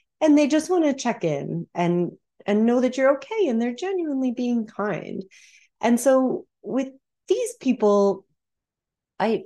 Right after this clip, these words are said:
I try to just say, "I don't know." "I don't know" is such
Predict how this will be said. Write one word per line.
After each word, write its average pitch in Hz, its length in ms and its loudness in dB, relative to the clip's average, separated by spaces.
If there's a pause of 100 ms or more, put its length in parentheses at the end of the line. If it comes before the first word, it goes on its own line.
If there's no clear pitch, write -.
(140)
I 208 160 0
try 359 360 -4
to 277 120 0
just 190 240 -6
say, 147 220 -4
"I 147 140 -4
don't 151 240 -4
know." 139 440 -6 (360)
"I 233 100 0
don't 240 220 2
know" 175 440 2
is 170 280 -6 (360)
such - 640 -6